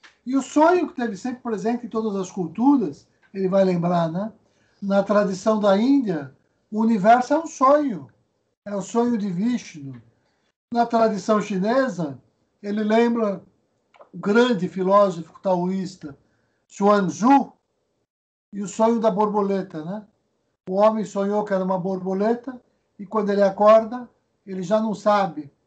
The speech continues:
se é uma borbolhe-, borboleta sonhando que é homem, ou se de fato é um homem que sonhou ser uma borboleta.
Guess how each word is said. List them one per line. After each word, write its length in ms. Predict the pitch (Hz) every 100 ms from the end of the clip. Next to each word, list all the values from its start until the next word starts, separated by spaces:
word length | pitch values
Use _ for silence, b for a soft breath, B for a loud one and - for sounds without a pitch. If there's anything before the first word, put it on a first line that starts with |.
| _ _ _
se 160 | - 208
é 40 |
uma 140 | 220 220
borbolhe-, 680 | 185 220 208 208 220 226 220
borboleta 680 | 165 202 208 202 208 202 190
sonhando 480 | 175 196 190 190 180
que 100 | 196
é 60 |
homem, 560 | 190 214 254 269 302 285 _ _ _ -
ou 100 | 208
se 340 | - 220 214 - _
de 140 | 165 185
fato 340 | 214 220 220
é 40 |
um 160 | 208 196
homem 300 | 190 208 208
que 120 | -
sonhou 520 | - 190 185 196 202 - _ _
ser 160 | - 196
uma 160 | 185
borboleta. 640 | 175 180 165 175 156 143 -